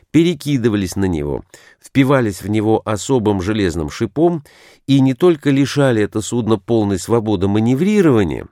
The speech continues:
но еще давали возможность воинам броситься на неприятельское судно и овладеть им в рукопашном бою. По верности понимания необходимого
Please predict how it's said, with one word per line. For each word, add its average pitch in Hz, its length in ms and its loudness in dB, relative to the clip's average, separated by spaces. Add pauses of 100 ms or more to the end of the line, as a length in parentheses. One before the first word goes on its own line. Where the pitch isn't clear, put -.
но 127 280 2
еще 196 360 -2
давали 156 360 0
возможность 131 720 -2
воинам 147 500 2 (380)
броситься 139 600 0
на 110 100 0
неприятельское 104 920 -2
судно 147 480 0 (240)
и 113 100 0
овладеть 110 640 2
им 143 100 2
в 117 80 -2
рукопашном 123 800 -2
бою. 82 380 -2 (1120)
По 107 140 0
верности 151 540 2
понимания 123 600 0
необходимого 101 960 -2